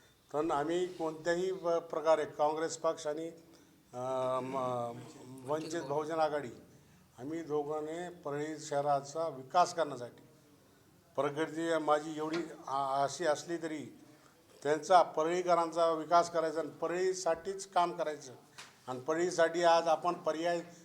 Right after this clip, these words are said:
देऊ शकतात. आजच्या परिस्थितीत परळीला पर्याय देण्याचा अनुकूल, अनुकूल आपण आहात आणि आपल्याला प-, लोक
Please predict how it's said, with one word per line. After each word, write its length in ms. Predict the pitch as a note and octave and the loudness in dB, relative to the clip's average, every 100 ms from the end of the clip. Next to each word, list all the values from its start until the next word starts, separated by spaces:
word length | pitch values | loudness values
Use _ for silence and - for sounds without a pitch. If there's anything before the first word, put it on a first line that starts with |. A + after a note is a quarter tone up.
| - - - | -20 -10 2
देऊ 180 | F#3 | 4
शकतात. 420 | G3 F#3+ F#3 E3 C#3+ - - | 6 4 6 6 6 2 4
आजच्या 400 | D3+ D#3 - D#3+ | 4 4 4 2
परिस्थितीत 640 | - D#3+ D#3 B2 E3 - - - - - | 2 -2 -2 -6 -8 -8 -20 -20 -20 -6
परळीला 500 | D3 D#3 E3+ E3+ F3 | -2 0 0 4 4
पर्याय 400 | F3 E3 D#3 D#3+ | 4 2 0 0
देण्याचा 480 | D3 D3+ D#3+ D3 E3 | -2 -4 -4 -4 -2
अनुकूल, 520 | D#3 D3+ D#3 F3+ F3+ F3 - - - - - | 0 -2 -4 -4 -6 -8 -16 -20 -20 -18 -6
अनुकूल 440 | C#3 E3 E3 F3+ | -4 -2 -2 4
आपण 220 | E3+ F3 F3 | 4 6 6
आहात 340 | E3+ D#3+ D#3 - - - - - - - | 6 8 6 4 -10 -20 -20 -20 -12 -2
आणि 160 | C#3+ | 2
आपल्याला 480 | D#3 D#3 E3+ E3+ F3 | 4 4 4 4 6
प-, 120 | F3 | 4
लोक 280 | E3 E3 F3 | 0 -2 -4